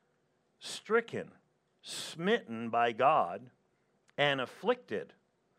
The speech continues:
But he was wounded for our transgressions. He was bruised for our iniquities. The chastisement, or,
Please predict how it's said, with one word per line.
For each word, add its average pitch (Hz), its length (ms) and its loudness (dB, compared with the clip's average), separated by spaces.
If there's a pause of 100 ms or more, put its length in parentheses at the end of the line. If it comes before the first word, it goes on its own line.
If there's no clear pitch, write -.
(300)
But 165 280 6
he 185 260 -6
was 147 320 -4
wounded 143 840 -2 (340)
for 160 300 4
our 170 240 8
transgressions. 139 1300 -2 (440)
He 190 300 -4
was 156 340 -2
bruised 160 920 0 (260)
for 151 280 4
our 151 400 6
iniquities. 120 1000 -4 (300)
The 131 120 -2
chastisement, 175 1400 0 (460)
or, 139 240 0